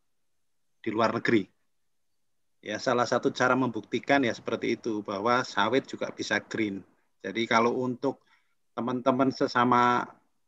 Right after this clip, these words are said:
sawit yang bergerak,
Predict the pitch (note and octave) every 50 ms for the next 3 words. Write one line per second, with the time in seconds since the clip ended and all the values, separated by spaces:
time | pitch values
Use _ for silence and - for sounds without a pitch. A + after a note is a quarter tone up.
0 | _ _ _ _ _ _ _ _ _ _ _ _ _ _ _ _ _ _ _ _
1 | _ _ - - - A#2 B2+ A#2+ A#2 A2+ A#2 - - - B2+ A#2+ A2+ A2+ G#2+ -
2 | - A#2 G#2+ - - A#2+ A#2 A#2 E2+ D2+ -